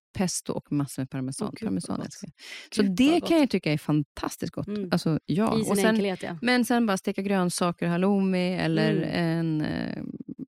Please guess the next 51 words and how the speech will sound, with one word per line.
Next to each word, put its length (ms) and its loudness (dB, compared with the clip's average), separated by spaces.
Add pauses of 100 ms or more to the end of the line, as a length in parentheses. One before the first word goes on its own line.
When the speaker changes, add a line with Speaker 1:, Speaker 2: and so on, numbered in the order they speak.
(100)
Speaker 1:
god, 540 -8
eh, 400 -10
sallad, 420 -6
kycklingsallad. 760 -6
Ja. 200 -8
Speaker 2:
Alltså 180 -4
nu 100 0
har 100 2
jag 100 2
en 200 -2
fördom. 440 -2
Det 80 -4
bara 160 -2
känns 240 -4
som 100 -10
att, 140 -10 (100)
tycker 220 -8
du 60 -4
om 140 -4
att 120 -6
följa 180 -4
recept? 380 -8
Speaker 1:
Nej, 200 4
jag 100 0
tycker, 240 0
jag 140 0
tycker 220 0
om 140 6
att 60 6
göra 160 4
receptet 460 -2
första 220 -2
gången. 340 2 (140)
Speaker 2:
Ja. 180 -4 (260)
Speaker 1:
Och 120 -4
sen 420 -4
så 220 -12
kan 160 -6
jag 220 -4 (280)
hitta 280 -6
på 140 -10
lite. 300 -12 (260)
Speaker 2:
Jag 120 -2
fick 100 -4
en 60 0
känsla 300 -2
att 100 -4
du 80 -4
ville 220 -2
bara 240 -4
köra. 380 -4